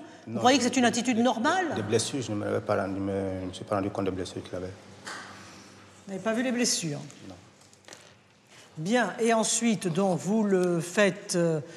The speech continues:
Speaker 1: vous le tirez, il, il se réfugie à l'intérieur. On ne voit pas pourquoi, d'ailleurs, il se réfugie à l'intérieur si vous n'avez pas, euh, porté des coups sur le balcon.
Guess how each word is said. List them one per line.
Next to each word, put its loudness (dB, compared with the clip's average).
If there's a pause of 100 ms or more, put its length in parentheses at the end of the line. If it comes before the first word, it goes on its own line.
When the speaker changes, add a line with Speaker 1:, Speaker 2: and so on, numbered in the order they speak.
(460)
Speaker 1:
vous 0
le 2
tirez, 0
il, -6 (260)
il 0
se 4
réfugie 6
à 6
l'intérieur. 4
On 6
ne 4
voit 6
pas 8
pourquoi, 2
d'ailleurs, 2
il 2
se -2
réfugie 0
à 2
l'intérieur 0
si -6
vous -2
n'avez 2
pas, 2 (440)
euh, 0
porté 2
des 4
coups -2
sur 2
le 4
balcon. 2